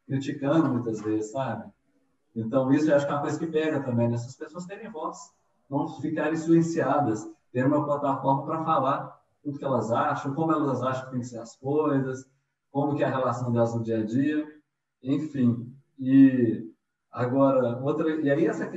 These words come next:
e outra coisa também que eu acho do, do funk é que mesmo quando ele não é,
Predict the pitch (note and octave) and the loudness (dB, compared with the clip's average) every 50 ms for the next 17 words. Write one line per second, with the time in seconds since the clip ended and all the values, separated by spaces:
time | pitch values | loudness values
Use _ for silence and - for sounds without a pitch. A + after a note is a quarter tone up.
0 | - - - - D3+ D#3+ D#3+ D#3 D3+ C#3 C#3 C#3+ C3+ C3+ - B2+ B2+ B2+ B2 - | -10 -8 -6 -4 0 2 2 2 2 0 -2 -2 -4 -4 -4 -6 -6 -6 -6 -4
1 | B2 A#2+ A#2+ A#2+ A#2+ A#2+ - - A#2+ A#2 A#2+ A#2 A2 G#2+ G#2 G2+ G#2+ A2+ A2 A2 | -4 -2 -2 -2 -2 -4 -6 -8 -6 -4 -2 0 0 -2 -4 -6 -12 -16 -16 -16
2 | - _ - D3+ E3+ F#3 - - D3+ D3 - D#3+ E3 D#3 E3+ G3 G3+ G3 - G3 | -14 _ -6 -6 -4 -6 -6 -8 -10 -8 -6 -6 -4 -2 -2 -2 -4 -4 -8 -10
3 | F3+ - D#3 D3 D3+ D3 C#3 C#3 C3+ C3+ A#2+ A#2 A#2 A2 G#2+ | -10 -8 -8 -6 -4 -2 0 2 2 2 2 2 0 -2 -4